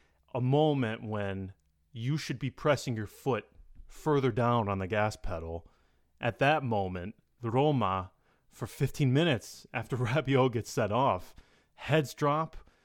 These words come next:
Really, they looked complacent. Instead of looking to kill the game off,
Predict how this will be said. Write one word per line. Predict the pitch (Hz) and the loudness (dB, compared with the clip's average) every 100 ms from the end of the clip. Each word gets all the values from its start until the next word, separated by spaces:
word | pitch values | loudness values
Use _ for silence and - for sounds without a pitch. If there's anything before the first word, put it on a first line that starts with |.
| _ _ _ | _ _ _
Really, | 104 107 185 151 | -10 4 6 6
they | 110 113 | 4 0
looked | 117 - | 0 -2
complacent. | - 107 123 113 107 - 143 202 _ _ _ - | -8 -4 2 2 2 -2 -4 -6 _ _ _ -12
Instead | 117 - 156 | -10 2 4
of | 151 117 | 4 2
looking | 147 151 127 | 0 0 -4
to | 117 | -4
kill | - - 151 160 | -12 -6 -2 0
the | 135 | 0
game | 131 127 113 | 2 4 4
off, | 107 113 147 - | 2 0 -4 -10